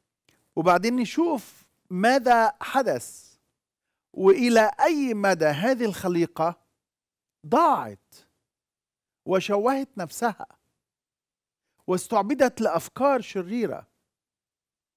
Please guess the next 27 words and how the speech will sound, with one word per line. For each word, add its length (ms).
وعشان 180
كده 120
دايمًا 220
لما 200
يجي 140
للسؤال 540
"What 120
is 160
wrong 320
with 160
man؟" 320
إيه، 180
إيه 100
ال-، 220
إيه 60
الغلط 600
في 80
الإنسان؟ 600
ليه 160
بنشوف 420
الحروب؟ 520
ليه 100
بنشوف 360
النزاعات؟ 540
ليه 100
بنشوف، 580
آه، 260